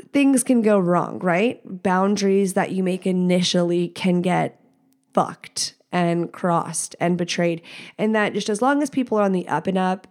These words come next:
and you're on the same page with your partner,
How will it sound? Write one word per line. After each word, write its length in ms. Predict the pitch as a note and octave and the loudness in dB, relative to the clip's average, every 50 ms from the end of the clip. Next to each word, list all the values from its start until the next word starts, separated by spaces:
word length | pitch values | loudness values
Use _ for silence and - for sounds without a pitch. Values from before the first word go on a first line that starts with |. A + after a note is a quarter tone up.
| _ _ - | _ _ -8
and 540 | E3+ E3+ E3+ E3 E3 E3+ E3+ D#3+ - - - _ _ - | -6 -4 -4 -4 -4 -6 -6 -8 -10 -14 -16 _ _ -10
you're 560 | - F3+ F3 E3 D#3+ D#3+ - - - - _ _ _ _ - | -6 -4 -2 -2 -2 -4 -6 -8 -10 -14 _ _ _ _ -2
on 180 | F3 F3 F#3 | -2 0 0
the 80 | F#3 F3+ | 0 -2
same 240 | F3 - G3 F3+ F#3 | -2 -2 -2 -2 -2
page 320 | F3+ - F3+ F3 F3+ F3 | -2 -2 -2 -2 -2 -2
with 160 | F3+ F3 F3 | -4 -4 -2
your 120 | - F#3 F3 | -2 -4 -4
partner, 460 | - F3 E3 - A#2+ F#3+ G#3+ A3 G#3+ | -2 -4 -4 -4 -2 -2 -2 -2 -2